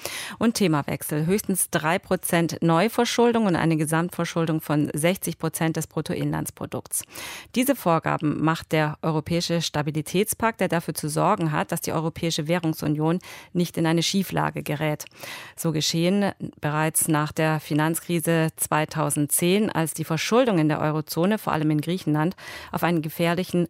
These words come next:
Rekordstand stieg. Heute ist das anders. Heute bekam Griechenland sogar ein Lob von der E-U-Kommission, die sich die Haushaltspläne der Euro-Länder genauer angeschaut hatte.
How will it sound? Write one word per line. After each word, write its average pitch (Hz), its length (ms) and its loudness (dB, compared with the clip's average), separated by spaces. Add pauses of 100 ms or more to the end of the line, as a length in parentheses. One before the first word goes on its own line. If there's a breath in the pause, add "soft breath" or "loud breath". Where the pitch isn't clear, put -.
(140)
Rekordstand 151 720 -4
stieg. - 420 -8
Heute 208 400 2 (240 loud breath)
ist - 160 -4
das 196 140 0
anders. 147 480 -4
Heute 214 300 4
bekam 185 340 0
Griechenland 165 460 0
sogar 160 240 -2
ein 160 160 2
Lob 190 340 4 (180)
von 156 220 0
der 147 160 -2
E-U-Kommission, 160 920 2 (500 loud breath)
die 170 120 0
sich 156 280 -2
die 160 200 0
Haushaltspläne 165 800 0
der 160 140 0
Euro-Länder 156 560 2
genauer 147 540 0
angeschaut 151 640 -2
hatte. 180 380 0